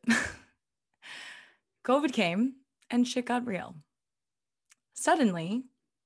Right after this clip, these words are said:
we didn't have the gym, the office, the bars, the traveling, the family, the hustle and bustle of daily life to distract us anymore.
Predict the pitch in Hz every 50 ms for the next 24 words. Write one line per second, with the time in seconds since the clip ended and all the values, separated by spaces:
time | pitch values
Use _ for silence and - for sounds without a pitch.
0 | _ _ - - 208 226 208 247 262 247 247 - - 247 247 247 247 240 226 208
1 | - - - - - - - _ - 202 175 - 233 254 254 247 226 214 202 185
2 | 180 190 196 - 220 226 233 220 226 208 202 190 170 - - 196 165 - 220 220
3 | 226 226 226 214 196 190 180 175 180 - - - 226 240 240 202 202 202 196 185
4 | 180 170 160 - 233 247 247 240 233 214 196 190 185 175 175 175 160 - 277 269
5 | - - 233 226 214 202 196 214 220 - 220 208 202 180 175 165 185 196 185 175
6 | 175 185 220 302 330 277 262 262 262 - - - - - - - _ - 240 214
7 | 226 208 - - - - 208 226 269 277 - - - - - - - - - -
8 | - - - - - - - -